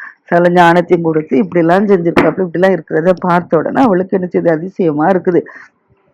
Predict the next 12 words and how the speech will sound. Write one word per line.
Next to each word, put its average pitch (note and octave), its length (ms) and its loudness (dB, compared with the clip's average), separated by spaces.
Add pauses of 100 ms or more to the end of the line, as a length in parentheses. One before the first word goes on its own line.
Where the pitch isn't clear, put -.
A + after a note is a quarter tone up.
(760)
அதனால F#3 600 4 (220)
அவ F#3+ 300 6
சொல்றா F3+ 380 4
சாலமன் F3 400 2
ராஜாட்ட, D#3+ 420 2
"நான் E3+ 200 4
வந்து F3+ 480 2
இந்த D#3 260 2
தேசத்துல F3 500 2
நான் D#3 240 0
கேள்விப்பட்டதை F3+ 800 2
விட, D#3+ 380 2